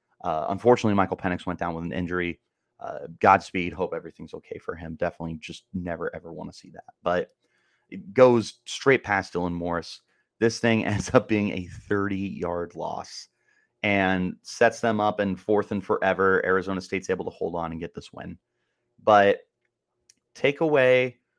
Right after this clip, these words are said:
the sack for Penix and take away this thirty-yard loss, and they are sitting at, if I had to guess for what Penix lost on the ground,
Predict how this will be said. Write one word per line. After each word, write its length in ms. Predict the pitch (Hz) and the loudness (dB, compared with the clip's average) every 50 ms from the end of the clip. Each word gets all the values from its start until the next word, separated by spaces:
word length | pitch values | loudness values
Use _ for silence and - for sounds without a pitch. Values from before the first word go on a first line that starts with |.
| _ _ _ _ _ | _ _ _ _ _
the 120 | - 104 | -4 -4
sack 640 | 101 - - - - - 90 92 104 127 - - - - - | -4 -4 -8 -6 -2 0 2 2 0 0 -4 -12 -20 -20 -12
for 160 | _ - 127 | _ -6 -6
Penix 680 | 120 - 113 117 123 135 151 - - - - - - - _ _ _ _ _ _ _ _ _ - | -4 -2 0 0 0 0 -4 -6 -12 -16 -16 -16 -18 -20 _ _ _ _ _ _ _ _ _ -4
and 380 | 110 110 113 110 110 107 107 - | -2 0 0 0 0 -2 -2 0
take 240 | - 120 113 113 | 2 2 2 2
away 340 | - 120 107 110 107 107 107 | 2 0 2 4 4 4 4
this 280 | 104 104 101 92 - - | 2 0 -4 -8 -8 -6
thirty-yard 600 | - 107 107 107 107 110 104 101 98 98 98 92 | 0 0 2 2 2 2 2 2 2 2 2 0
loss, 560 | 90 85 90 98 110 127 - - - - - _ _ _ _ _ _ _ _ _ _ - | 0 0 2 0 0 -2 -4 -12 -16 -18 -18 _ _ _ _ _ _ _ _ _ _ -2
and 440 | 113 113 110 107 107 104 104 101 95 | 0 2 2 2 2 0 -2 -2 -2
they 240 | 92 104 107 110 | 0 2 4 4
are 220 | 113 110 113 110 107 | 4 4 4 2 0
sitting 800 | - - - - 110 110 107 104 104 104 104 101 101 101 - - | -2 -4 0 0 2 2 2 0 0 -2 -2 -4 -4 -6 -6 -6
at, 480 | - 95 92 92 92 92 90 - - - - - - _ _ _ _ _ _ _ _ _ _ _ _ _ _ _ - - - - - - - - - - - - - - - | -4 -2 -2 0 0 -2 -4 -6 -10 -20 -20 -20 -20 _ _ _ _ _ _ _ _ _ _ _ _ _ _ _ -20 -20 -18 -16 -14 -14 -14 -16 -16 -18 -20 -20 -20 -16 -12
if 220 | - 107 - - | -12 -6 -2 0
I 100 | 104 110 | 0 0
had 120 | 123 117 | 0 -2
to 60 | - 95 | -4 -2
guess 220 | - 101 98 92 | 0 0 0 -2
for 140 | - - 90 | -4 -10 -8
what 220 | 85 87 - _ | -8 -8 -10 _
Penix 420 | - 101 92 92 85 82 - - 82 | -16 -16 -14 -14 -16 -16 -16 -12 -10
lost 280 | 82 85 85 - - | -10 -10 -10 -12 -14
on 120 | 82 82 80 | -16 -14 -16
the 100 | 80 - | -16 -18
ground, 440 | - 85 85 85 80 80 80 82 82 | -18 -16 -16 -14 -14 -16 -16 -18 -14